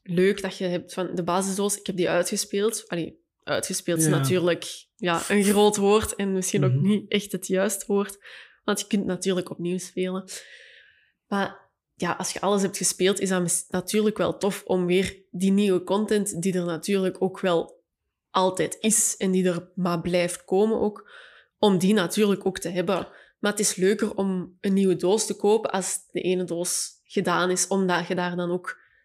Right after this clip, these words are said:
Speaker 1: ja, direct aan kunt beginnen. En dan blijft dat ook niet in de kast liggen. <laughs> Dus dat is ook wel, ja, gewoon een tip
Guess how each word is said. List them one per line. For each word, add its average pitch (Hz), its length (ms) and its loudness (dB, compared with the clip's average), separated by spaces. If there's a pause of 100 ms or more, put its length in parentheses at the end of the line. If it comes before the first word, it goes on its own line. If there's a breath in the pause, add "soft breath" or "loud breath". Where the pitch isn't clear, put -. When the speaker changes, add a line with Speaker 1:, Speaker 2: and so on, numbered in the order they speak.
(180 soft breath)
Speaker 1:
ja, 180 380 0
direct 196 300 0
aan 185 140 -2
kunt 180 180 -4
beginnen. 170 440 -2
En 180 100 -4
dan 185 140 0
blijft 175 240 0
dat - 100 -2
ook - 140 -4
niet 208 140 0
in 208 80 -2
de 190 120 -2
kast - 320 -2
liggen. 175 320 -2
<laughs> 214 40 -8
Dus 226 200 0
dat 208 120 2
is - 80 -2
ook 214 200 -4
wel, 196 280 0
ja, 180 180 0
gewoon 190 300 2
een 165 200 -4
tip 208 340 -4